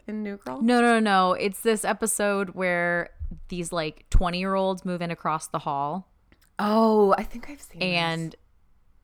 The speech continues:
Speaker 2: yeah, they're all, like, you know, they don't know what,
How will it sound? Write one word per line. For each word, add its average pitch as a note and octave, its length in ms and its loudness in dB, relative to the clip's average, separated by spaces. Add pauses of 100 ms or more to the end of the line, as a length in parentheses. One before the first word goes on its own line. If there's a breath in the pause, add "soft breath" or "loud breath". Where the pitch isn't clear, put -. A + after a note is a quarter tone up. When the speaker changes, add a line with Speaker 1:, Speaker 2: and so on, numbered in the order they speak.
(180)
Speaker 2:
yeah, F#3 440 4
they're A3 220 4
all, A3 200 8
like, F#3+ 360 0
you G3 120 -2
know, D#3 560 -4 (840)
they G3 160 2
don't G#3+ 140 2
know A3+ 120 4
what, F3+ 500 2